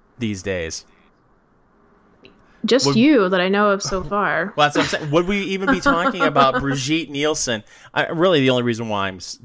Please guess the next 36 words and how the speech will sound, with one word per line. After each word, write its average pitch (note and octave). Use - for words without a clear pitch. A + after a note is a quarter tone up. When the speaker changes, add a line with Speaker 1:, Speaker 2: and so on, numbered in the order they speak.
Speaker 1:
talking G#2+
about F2+
this F#2+
is F#2+
because G2+
it's F#2
fun G#2
to F#2+
say G2
Brigitte G2+
Nielsen. G2+
Speaker 2:
I G#3+
know. F#3
Speaker 1:
But D3+
would D#3
anybody F3
Speaker 2:
And -
Speaker 1:
be D#3
Speaker 2:
plus G4+
Speaker 1:
talking D3+
Speaker 2:
you're B3+
like A#2+
Speaker 1:
about F#2+
her? -
Speaker 2:
No. A3
Because D#4
I D#4
don't E4
even E4
remember, C4
I G#3+
barely A#3+
even A#3
remember G3+
her F#3+
myself. D#3+